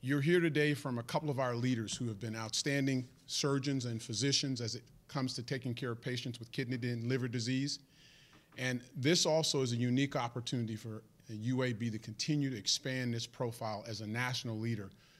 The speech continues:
in transplantation research. Now, we, we suffer from a number of challenges related to chronic disease, and one of them is organ donation.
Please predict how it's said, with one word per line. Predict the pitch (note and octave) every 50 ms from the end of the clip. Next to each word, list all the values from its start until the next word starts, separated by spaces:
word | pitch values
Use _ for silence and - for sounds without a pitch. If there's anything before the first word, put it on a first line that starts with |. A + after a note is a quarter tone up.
| - - -
in | A2+
transplantation | A2 - - C3+ A#2+ A#2 A#2+ - A#2+ G#2 - B2 A2 G#2+ - - G2+ G#2
research. | A2+ G#2+ - - F#2 - - - - - _ - _ _ - - _ - - - - - - - - - - - - -
Now, | A#2 - -
we, | C3 D3 E3+ D#3+ -
we | - D3+ C#3
suffer | - - - F3+ E3+ E3+ - F3
from | D#3+ - - C#3 C3+
a | B2+
number | B2 B2 C3 C#3+ D3+ D#3 C#3+ C3+ B2
of | A#2
challenges | - - C#3+ B2 A#2+ A#2 A#2 G#2+ A2+ G#2 A#2
related | A2+ G#2+ A#2+ A#2+ A2 A2+ -
to | B2+
chronic | A#2 - C3+ B2 A#2+ A#2+ A2
disease, | A2+ A2+ A2 A#2 B2 B2+ A#2+ A#2
and | A#2+ A#2+ A#2+
one | C3+ D3+ D3+
of | B2+
them | B2 A#2
is | A2+ A2+ G#2+
organ | A#2+ A#2 B2 B2 B2 A#2+ A2+
donation. | A#2+ A#2+ A#2+ A#2+ B2 C3 B2 - -